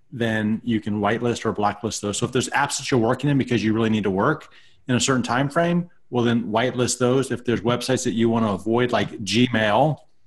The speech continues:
and you only wanna have a certain window, well, now you can put in that window. And then when the window's up,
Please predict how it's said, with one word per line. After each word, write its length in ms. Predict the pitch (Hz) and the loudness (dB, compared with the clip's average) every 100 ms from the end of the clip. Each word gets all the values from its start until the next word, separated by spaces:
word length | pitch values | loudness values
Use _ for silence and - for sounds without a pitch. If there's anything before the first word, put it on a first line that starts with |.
| - - - _ - _ _ | -16 -16 -18 _ -20 _ _
and 140 | 123 110 | -2 2
you 180 | 110 120 | 2 2
only 220 | 120 123 | 2 2
wanna 300 | 117 117 113 | 2 2 0
have 260 | 95 120 | 0 0
a 80 | 113 | 0
certain 360 | 104 127 120 110 | 0 0 0 0
window, 560 | 110 131 147 165 175 - _ - | 0 2 2 2 0 -6 _ -8
well, 340 | 117 113 113 - | -2 0 -2 -4
now 260 | 110 117 | -2 0
you 180 | 123 117 | 2 2
can 280 | - 113 113 | 0 0 -2
put 220 | - - | -6 -6
in 140 | 113 107 | -4 -2
that 200 | 98 - | -6 -8
window. 540 | 104 117 135 170 160 _ _ - _ _ - | -4 -2 0 -2 -6 _ _ -20 _ _ -10
And 480 | 113 104 104 98 - | -6 -4 -4 -6 -8
then 300 | 107 107 110 - - | -6 -6 -6 -14 -12
when 160 | - 113 | -4 -2
the 80 | 104 | 0
window's 360 | 110 113 107 | 0 2 2
up, 360 | 117 151 - | 0 -2 -6